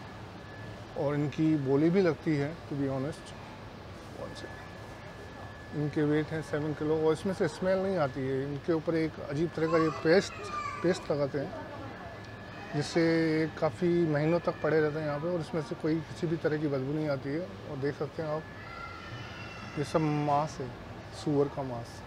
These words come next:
हाँ, उस एक एक लेग piece की कीमत मैं समझता हूँ होगी दस, one second, sixty two euros,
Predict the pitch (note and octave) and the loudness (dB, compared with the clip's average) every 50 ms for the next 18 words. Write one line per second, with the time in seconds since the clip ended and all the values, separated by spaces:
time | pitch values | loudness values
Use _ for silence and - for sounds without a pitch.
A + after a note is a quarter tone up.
0 | - C#3+ B2+ A#2+ A2+ G#2 - - - - - - - - - - - - - - | -8 -6 -6 -6 -6 -8 -12 -14 -14 -14 -14 -14 -14 -14 -14 -14 -14 -12 -14 -12
1 | - - - - - - - - - - - - - - - - - - - - | -12 -12 -12 -12 -12 -12 -14 -14 -14 -14 -14 -14 -14 -14 -14 -14 -12 -12 -12 -12
2 | - - - - - - - - - - - - - - - - - - - - | -12 -14 -14 -14 -14 -14 -14 -14 -14 -14 -14 -14 -14 -12 -12 -12 -12 -12 -14 -14
3 | - - D3 C#3+ C3+ - - - E3+ D#3+ - F#3+ E3 D#3+ D#3 D3+ E3 D#3+ D#3+ - | -6 -2 0 0 0 0 2 4 4 4 6 4 4 6 8 8 8 6 6 2
4 | F3 D#3+ - - F3 D#3 - - - - - - - - - - - E3 D#3+ E3 | 0 0 2 0 -4 -4 -4 -8 -12 -12 -12 -12 -12 -12 -12 -6 -2 0 2 2
5 | F3 E3 - F3 E3+ D#3 - E3 D#3+ D3+ - - E3 E3 E3 E3 D#3 D3 D3+ D3+ | 2 0 0 -2 -2 -2 -2 -4 -4 -4 -4 -4 -4 -2 -2 -2 -2 -2 0 0
6 | D#3+ D3+ C3+ D3+ D#3 D3+ - - - - - - - E3 D#3+ D#3+ D#3 - E3 D#3 | -2 -2 2 2 0 0 0 -8 -12 -12 -12 -12 -10 -6 -4 -4 -4 -4 -6 -6
7 | D3 D3 C3+ - - - - - - - - - - - - F3 - - - F3 | -6 -8 -8 -10 -10 -12 -12 -12 -12 -12 -12 -12 -12 -4 -4 -4 -4 -2 -4 -4
8 | C#3 - - F3 F#3 F#3+ F#3 - - - - - - - - D#3+ D3+ D3 C#3+ D#3+ | -4 0 0 0 0 0 -2 -4 -10 -14 -12 -14 -14 -8 -4 0 4 4 4 4
9 | E3+ F3 F3 | 4 2 0